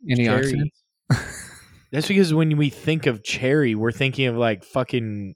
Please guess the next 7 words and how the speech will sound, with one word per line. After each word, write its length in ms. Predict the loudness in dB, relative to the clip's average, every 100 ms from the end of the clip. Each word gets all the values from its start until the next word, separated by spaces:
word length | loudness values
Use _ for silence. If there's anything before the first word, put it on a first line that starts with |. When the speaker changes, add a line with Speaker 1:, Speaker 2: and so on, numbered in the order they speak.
| _
Speaker 1:
sweet, 600 | -10 -6 -2 0 0 -4 _
like, 300 | -2 -2 -4 -14 _ _ -4
cherries 380 | 0 2 0
that 160 | -2 -4
sat 320 | 0 0 0
in 320 | -4 -12 -12 -12
fucking 540 | -6 -4 -4 -6 -6